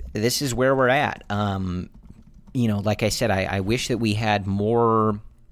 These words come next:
concrete stuff to discuss, but this is pretty much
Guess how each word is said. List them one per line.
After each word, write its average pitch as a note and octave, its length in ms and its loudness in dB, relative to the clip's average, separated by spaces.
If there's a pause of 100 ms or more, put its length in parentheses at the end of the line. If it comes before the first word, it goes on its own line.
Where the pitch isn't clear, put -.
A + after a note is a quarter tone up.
(680)
concrete A#2+ 600 -2
stuff - 580 -2 (100)
to G2+ 680 -2 (300)
discuss, G#2+ 580 0
but - 200 -8
this A#2 180 -8
is A#2 80 -14
pretty C#3 300 -4
much B2 460 -6